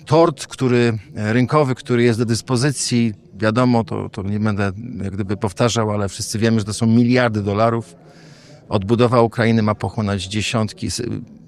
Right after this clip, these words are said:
pięćset kilkadziesiąt miliardów dolarów. W związku z tym, e, tutaj miejsce dla każdego się znajdzie. Ważne jest, taki mam apel do wszystkich, żebyśmy my jako polscy przedsiębiorcy,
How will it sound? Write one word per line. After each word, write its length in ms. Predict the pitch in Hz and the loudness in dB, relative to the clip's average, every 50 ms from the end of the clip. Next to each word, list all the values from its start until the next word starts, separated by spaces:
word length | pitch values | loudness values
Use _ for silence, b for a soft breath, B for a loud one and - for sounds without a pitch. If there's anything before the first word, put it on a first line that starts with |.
| - - - | -20 -6 0
pięćset 540 | 123 127 120 - - 117 104 - - - - | 2 2 2 2 2 0 -2 -4 -8 -10 -6
kilkadziesiąt 600 | - 117 - 120 113 101 113 107 - 117 107 101 | -6 -2 0 0 2 2 0 0 0 0 0 0
miliardów 480 | 107 110 113 123 120 117 107 107 98 95 | 2 2 4 4 4 2 2 -2 -4 -2
dolarów. 420 | 107 104 107 113 113 113 117 110 | 0 2 2 4 4 2 0 -2
W 40 | 101 | -4
związku 280 | 107 104 - - 117 | -4 -4 -4 -4 -6
z 100 | 104 - | -8 -6
tym, 320 | - 113 110 110 110 110 107 | -6 -4 -2 -2 -2 -2 -2
e, 60 | 107 101 101 104 107 107 107 107 107 107 107 110 107 107 - | -4 -4 -6 -6 -6 -6 -4 -4 -4 -2 -2 -2 -4 -4 -6
tutaj 320 | - - - 123 120 117 110 110 | -8 -4 0 2 2 2 4 4
miejsce 360 | 113 117 127 127 - - 120 | 4 4 4 4 2 2 2
dla 120 | 117 117 | 0 2
każdego 380 | - 120 113 98 117 107 113 107 | 2 2 2 2 0 -2 -2 -2
się 160 | - - 113 | -4 -4 -4
znajdzie. 440 | 101 117 117 120 113 101 113 113 113 B B B B B B B B B | 0 0 0 0 2 0 -2 -2 -4 B B B B B B B B B
Ważne 520 | 87 92 135 131 131 117 117 127 120 117 | 0 2 2 2 2 2 2 2 2 4
jest, 440 | 120 123 123 113 - - - - 120 110 - - | 4 4 2 2 -2 -6 -8 -8 -8 -8 -6 -6
taki 240 | - 101 - 110 | -8 -6 -4 -2
mam 180 | 107 110 104 104 | 0 0 2 2
apel 260 | 104 113 - 117 110 | 0 0 0 0 -2
do 120 | 101 110 98 | -2 -4 -4
wszystkich, 420 | - - 117 - - - 113 95 | -4 -4 -4 -4 -4 -4 -6 -4
żebyśmy 520 | 92 113 104 110 104 - 117 113 110 110 110 B B B B B B B B B | -4 -4 -2 -4 -2 -2 0 0 0 0 -2 B B B B B B B B B
my 160 | 110 117 120 | 2 4 6
jako 280 | 117 113 110 - - 101 | 6 4 2 0 -4 -2
polscy 340 | 90 117 113 104 - - 107 | 2 2 2 2 0 -4 -4
przedsiębiorcy, 960 | 101 113 104 - - 113 110 107 110 110 104 - - - - 110 110 107 | -4 -4 -2 0 0 0 2 2 2 2 0 -2 -4 -4 -2 0 0 -2